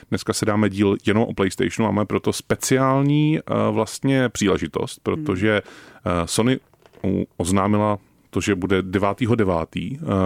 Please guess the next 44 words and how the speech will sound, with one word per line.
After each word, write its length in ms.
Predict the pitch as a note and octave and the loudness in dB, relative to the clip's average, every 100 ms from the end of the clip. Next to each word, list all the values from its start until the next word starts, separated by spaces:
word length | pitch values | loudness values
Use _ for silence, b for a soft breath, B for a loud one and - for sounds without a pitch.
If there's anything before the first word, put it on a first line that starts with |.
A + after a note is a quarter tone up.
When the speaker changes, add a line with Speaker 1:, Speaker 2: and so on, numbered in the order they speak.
| F#2 F#2 | 2 0
Speaker 1:
dělat 240 | G#2 G2 F#2+ | 0 0 0
takovou 220 | - G#2+ | 0 0
pěknou 400 | - - A#2 - | 0 0 0 0
akci, 280 | - - - | -6 -6 0
která 180 | F#2+ | 0
se 60 | F2+ | 2
jmenuje 80 | G#2 | 0
PlayStation 400 | G2+ G2 G2+ A#2+ | 0 0 -2 0
Showcase. 480 | F#2 E2 - - - | -2 -2 -4 -4 -4
Speaker 2:
A 40 | |
to 100 | G#3 | -2
už 120 | G3 | -2
bylo. 280 | F3 F#3 C#3 - | 0 -2 -2 -4
Speaker 1:
A 60 | - | -2
to 100 | - | 2
už 140 | D#3+ | 2
bylo, 280 | A2 B2+ E2 | 4 2 2
přesně 280 | - G2+ A2 | -4 -4 -4
tak. 160 | G2 G2 | -4 -4
Tím 140 | - G#2 | -2 0
pádem 320 | G#2 G#2 G#2+ | 0 0 0
si 120 | A#2 | 2
můžeme 300 | G#2 G2 G#2 | 2 2 0
jako 140 | G2 | -2
všechny 300 | G#2 G#2 A2+ | -2 -2 -2
ty 180 | G#2+ A2 B B B - | 0 0 B B B 0
novinky 500 | F#2+ A2+ B2+ A#2 B2 | 2 2 0 0 -2
a 40 | |
všechny 280 | - B2 G2+ | -2 -6 -4
ty 60 | |
zajímavé 400 | F#2 F#2 G#2 G2 | -2 0 2 2
věci, 260 | E2 A2+ D3 | 0 0 -2
které 200 | - A#2+ | -2 -6
se 80 | A2 | -2
tam 160 | A#2 | -2
ukázaly, 460 | A2 G#2 G2+ G2+ G2+ B B - | 0 -2 0 0 -2 B B -12
si 80 | - | -6
tady 140 | F2+ | -4
pěkně 260 | G2 - F2 | -4 -6 -2
projít 360 | G2+ A2 - - | 0 0 -2 -6
a 40 | F#2+ - | -6 -4
ještě 360 | D#3+ - - E3+ | -4 -4 -4 -4
k 100 | - | -4
tomu 400 | F2 F#2 G#2 | 0 2 2